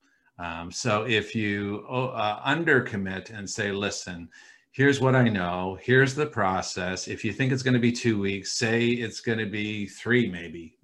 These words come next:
m-, maybe, maybe more." Um, and, you know, uh, suggest that if they haven't heard back from you in three weeks, to send you a quick note.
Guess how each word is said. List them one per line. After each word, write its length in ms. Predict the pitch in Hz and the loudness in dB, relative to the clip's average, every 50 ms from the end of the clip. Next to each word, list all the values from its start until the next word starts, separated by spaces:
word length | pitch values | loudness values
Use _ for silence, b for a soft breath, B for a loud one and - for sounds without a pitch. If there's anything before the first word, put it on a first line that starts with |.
| - 104 | -16 -12
m-, 320 | 107 104 104 98 98 98 | -10 -8 -8 -8 -8 -6
maybe, 380 | 101 104 117 120 127 123 120 117 | -2 -2 0 2 2 2 0 0
maybe 340 | 117 113 120 135 139 139 | 0 0 0 2 2 2
more." 540 | 127 113 98 95 95 101 107 120 135 135 131 B B B B B B B | 2 2 2 2 0 2 2 2 2 0 -2 B B B B B B B
Um, 680 | 98 98 101 98 95 95 95 95 95 95 95 98 92 B B B B B - | 0 0 2 2 2 0 0 0 0 -2 -2 -4 -6 B B B B B 2
and, 520 | 113 113 113 113 113 113 113 113 110 107 110 | 4 4 6 6 6 4 4 2 2 0 -2
you 180 | 117 113 110 | -2 -2 0
know, 440 | 107 107 110 110 110 110 110 110 113 | 0 0 2 2 2 2 2 2 0
uh, 420 | - 110 101 98 101 101 98 B B B B | 0 0 0 0 2 0 0 B B B B
suggest 720 | - - - 127 120 104 117 113 127 135 151 - - - 135 | -8 0 4 4 4 4 6 6 8 8 8 6 4 4 6
that 160 | 127 120 120 | 6 6 6
if 100 | 113 - | 6 4
they 120 | 117 101 | 2 2
haven't 240 | 113 123 - - 180 | 4 2 0 0 -2
heard 280 | 143 120 139 139 117 - | 2 4 4 4 4 4
back 260 | 123 117 123 131 127 | 4 4 4 4 2
from 200 | - 131 120 120 | 2 4 6 8
you 240 | 120 120 123 120 113 | 8 8 8 8 6
in 120 | 107 101 | 2 -2
three 300 | - - - 120 120 123 | -6 -4 2 4 6 6
weeks, 460 | 113 101 104 110 123 127 127 - - - | 6 4 2 0 0 0 -2 -6 -8 -6
to 80 | 113 | -6
send 320 | 98 - - 113 117 113 110 | -4 -2 0 2 2 2 2
you 140 | 110 107 | 2 0
a 40 | 101 | 0
quick 300 | - - 113 104 - 110 | -2 -2 -4 -4 -2 -4
note. 440 | 98 92 90 90 - _ - - | -4 -4 -6 -8 -10 _ -20 -20